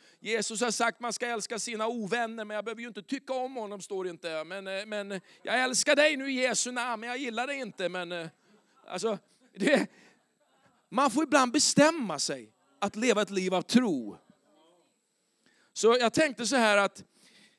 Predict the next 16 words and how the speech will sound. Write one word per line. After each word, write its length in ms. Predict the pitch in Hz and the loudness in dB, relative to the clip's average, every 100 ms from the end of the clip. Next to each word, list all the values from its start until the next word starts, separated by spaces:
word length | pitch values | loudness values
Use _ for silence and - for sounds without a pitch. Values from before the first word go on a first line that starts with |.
| _ _ _ _ | _ _ _ _
det 60 | |
finns 220 | - 269 226 | -4 -2 0
en 80 | |
ganska 240 | 233 214 185 | 0 0 0
skön 340 | - 240 226 | 6 8 8
bild, 200 | 208 185 | 6 4
jag 60 | 175 | 2
ska 100 | 170 | 0
strax 220 | 202 175 | 2 2
sluta 320 | 185 170 175 | 4 2 4
här. 420 | 170 151 147 147 | 4 4 2 -2
Eh, 140 | 165 143 | -4 -4
vet 240 | 170 185 | -6 -6
ni, 80 | 190 | -6
eh, 100 | |
eh, 80 | 170 | -6